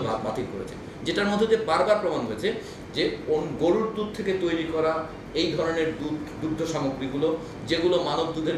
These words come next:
বিকল্প, মাতৃ দুধের বিকল্প হিসেবে তৈরির চেষ্টা করা হয়েছে, তাতে কখনোই যা যোগ করা হয়েছে, সেগুলো মানব শরীরের জন্য উপকারী হয়ে ওঠে নাই। যতটুকু উপকার দাবি করা হয়েছে, সেগুলো বাড়িয়ে বলা হয়েছে এবং অনেক, অনেক অপ্রয়োজনীয় জিনিস তার সঙ্গে যুক্ত করা হয়েছে।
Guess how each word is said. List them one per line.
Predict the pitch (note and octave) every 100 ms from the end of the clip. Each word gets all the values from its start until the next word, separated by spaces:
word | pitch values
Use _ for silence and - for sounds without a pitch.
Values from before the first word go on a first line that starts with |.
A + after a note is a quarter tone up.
| C#3+
বিকল্প, | D3 C#3+ C#3 C3+
মাতৃ | B2+ D3+
দুধের | C#3 C#3 B2+
বিকল্প | D3 C3+ C3
হিসেবে | B2+ B2+ B2+
তৈরির | C3+ C3
চেষ্টা | - - C#3+
করা | C#3+ D3
হয়েছে, | C#3+ E3 - - - C#3
তাতে | - F3+ F#3 F3+ - - - - E3
কখনোই | - A#3 A#3 - E3+
যা | E3 E3
যোগ | E3+ -
করা | E3+ E3+
হয়েছে, | D3+ F3+ D#3+
সেগুলো | D#3 C#3+ C3
মানব | C3+ -
শরীরের | C#3 C3+ B2+
জন্য | B2+ B2+
উপকারী | C3 C3+ C3 C3+
হয়ে | D3
ওঠে | C#3+ D#3+
নাই। | E3 A#3 - - - - -
যতটুকু | E3 G#3+ A3 G#3+
উপকার | G3 F3+ - D3
দাবি | E3 F3+
করা | F3+ E3+
হয়েছে, | E3 D#3
সেগুলো | D#3 D3+ - C3
বাড়িয়ে | D3 E3+ E3+
বলা | E3 D#3
হয়েছে | E3+ - G3+ - - - B2+
এবং | D3+ D#3 - D#3+
অনেক, | G#3 C4 - F3+
অনেক | F#3 F3+ - D3
অপ্রয়োজনীয় | - D#3+ C3+ C3+ C3+
জিনিস | B2 B2 -
তার | A#2 -
সঙ্গে | A2 A2
যুক্ত | C3 - A#2
করা | - F#2+
হয়েছে। | -